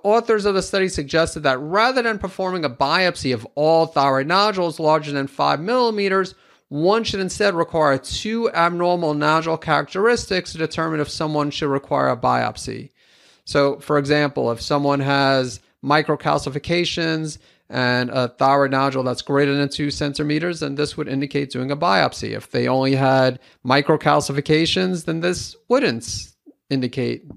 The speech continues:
that they should do a biopsy. And they mention how taking this approach would reduce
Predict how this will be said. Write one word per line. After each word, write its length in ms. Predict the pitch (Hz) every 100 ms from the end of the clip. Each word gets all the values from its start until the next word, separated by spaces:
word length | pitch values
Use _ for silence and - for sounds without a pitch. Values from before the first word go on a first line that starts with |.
| -
that 180 | 127 117
they 80 | 120
should 160 | 123
do 260 | 120 120 117
a 200 | 117 110
biopsy. 600 | 117 113 113 - 120 117 _ -
And 260 | 143 147
they 300 | 147 185 175
mention 500 | 175 208 262 226 185 - _ -
how 240 | 175 165
taking 400 | - - 226 233
this 100 | 196
approach 400 | 175 180 160 160
would 140 | 156
reduce 400 | 151 143 180 185